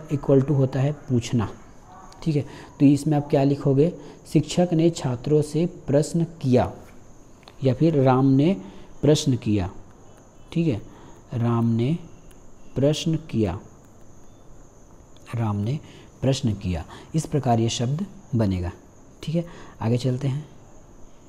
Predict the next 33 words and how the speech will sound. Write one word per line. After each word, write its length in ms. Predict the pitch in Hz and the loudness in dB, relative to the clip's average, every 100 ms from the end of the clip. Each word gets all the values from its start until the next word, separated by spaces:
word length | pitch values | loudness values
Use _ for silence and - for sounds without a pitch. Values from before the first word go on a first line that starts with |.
| - - - - - | -20 -18 -20 -20 -10
आगे 240 | 123 131 147 | -2 0 2
है 100 | 156 | 4
वाक्य 480 | 135 127 151 - 165 | 6 6 4 2 4
में 200 | 165 - | 4 4
एक 220 | 147 156 | 4 4
भाव 200 | 135 135 | 4 2
के 160 | 143 147 | 0 0
लिए 140 | 147 143 | 0 2
एक 180 | 139 135 | 0 0
शब्द 260 | 123 98 | -2 -2
होना 240 | 95 95 92 | -2 -4 -8
चाहिए। 340 | - 95 95 - - | -10 -10 -10 -14 -8
वाक्य 360 | 98 110 - 123 | -4 -4 -4 -2
में 240 | 113 151 - - - - - | 0 -2 -4 -14 -20 -20 2
एक 220 | 156 170 | 4 4
भाव 180 | 135 143 | 2 -2
के 140 | 143 | -2
लिए 60 | 151 | -4
केवल 220 | 143 143 | 0 -2
एक 240 | 139 139 135 | -2 -4 -2
ही 100 | 160 | -4
शब्द 280 | - 120 110 | -4 -4 -2
होना 200 | 110 107 | -2 -4
चाहिए, 420 | 110 110 120 135 | -6 -10 -2 0
ये 60 | |
वाक्य 280 | 143 131 131 | 0 -2 -4
शुद्धिकरण 360 | - 127 123 117 | -4 -4 -2 -2
में 160 | 110 | -2
आएगा। 160 | 95 104 | -4 -4
जैसे 300 | 117 120 135 - - - - | -4 -2 -6 -6 -16 -10 2
"वह 340 | 151 160 170 165 - - - - - - - - - - - - - - - - - - - | 4 4 2 -2 -10 -16 -20 -20 -20 -20 -20 -20 -20 -20 -20 -20 -20 -20 -20 -20 -20 -20 -8
घर, 500 | 120 101 123 117 131 - - - - - - - - - - - - - - - - - - - - | -6 -4 -2 0 -2 -6 -20 -20 -20 -20 -20 -20 -20 -20 -20 -20 -20 -20 -20 -20 -20 -20 -20 -20 -10
घर 420 | 135 113 117 123 | -6 -2 -2 -2